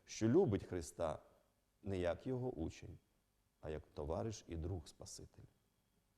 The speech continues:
Існували й інші слова, що відображали в античності різноманітні відтінки або комбінації любові. Як ми вже згадували, манією називали стан пристрасного захоплення,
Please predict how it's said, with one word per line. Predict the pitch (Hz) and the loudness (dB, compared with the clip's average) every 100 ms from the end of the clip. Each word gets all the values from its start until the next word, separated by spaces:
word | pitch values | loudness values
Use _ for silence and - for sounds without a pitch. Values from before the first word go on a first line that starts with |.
| _ _ _ _ | _ _ _ _
Існували | - - 123 165 165 | -10 -2 2 4 2
й | - | 2
інші | 131 113 101 | 0 -2 -4
слова, | - 110 107 | 0 2 2
що | - 113 | 2 0
відображали | 107 110 104 104 104 139 139 | 2 2 4 2 4 4 4
в | |
античності | 107 101 123 117 120 - 113 - - - | 2 0 -2 -4 -4 -2 -2 -2 -4 6
різноманітні | 120 110 107 107 127 - 104 | 6 8 4 4 2 2 2
відтінки | 95 - 135 147 - | 2 0 0 0 2
або | 90 98 120 | 4 4 4
комбінації | 113 82 80 87 - 87 | 2 0 2 0 -2 -4
любові. | 87 76 64 65 - - _ _ _ _ _ _ - - | -4 -6 -6 -8 -8 -14 _ _ _ _ _ _ -20 -2
Як | 110 95 | 2 2
ми | 110 | 2
вже | 101 | 4
згадували, | 104 110 147 113 92 90 87 92 | 4 4 4 6 4 4 2 0
манією | 101 110 131 160 117 92 90 | 0 2 2 2 2 0 -2
називали | 95 90 98 101 101 | -2 0 2 4 2
стан | 92 107 101 82 | 0 -2 -2 -2
пристрасного | 117 107 - 101 90 98 98 | 0 0 0 -4 -4 -2 0
захоплення, | 95 95 98 80 - 71 - | 0 0 -2 -4 -4 -8 -8